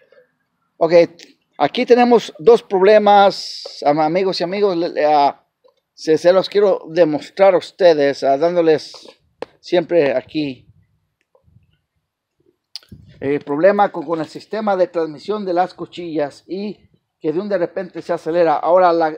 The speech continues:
eh, que se acelere, el que se acelere tiene que ver con el bombillo que está chupando, está chupando aire del carburador, por eso de un de repente corre delgado. Eh, ese es el problema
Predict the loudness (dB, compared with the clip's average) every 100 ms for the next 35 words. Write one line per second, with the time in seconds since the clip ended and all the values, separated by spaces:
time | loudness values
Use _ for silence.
0 | -4 0 -2 -4 -10 -8 -8 -6 -2 2
1 | 4 4 2 _ _ _ _ _ _ _
2 | -10 -8 -6 -6 -8 -8 -2 2 4 2
3 | -2 -6 -6 -6 -6 -2 -2 -4 -6 -4
4 | -4 -6 -4 -4 -2 -4 -6 -10 0 4
5 | 2 0 -10 _ 2 2 4 2 0 _
6 | _ _ -8 0 0 0 0 0 4 4
7 | 4 2 0 -2 0 0 4 4 4 0
8 | 0 0 -4 -6 -2 -2 -2 -4 -4 2
9 | 2 2 _ _ _ _ _ _ 2 4
10 | 6 4 4 0 0 2 2 2 -4 -8
11 | -12 -6 -2 0 0 0 -4 0 2 2
12 | 0 -6 -6 -6 -4 2 2 2 -2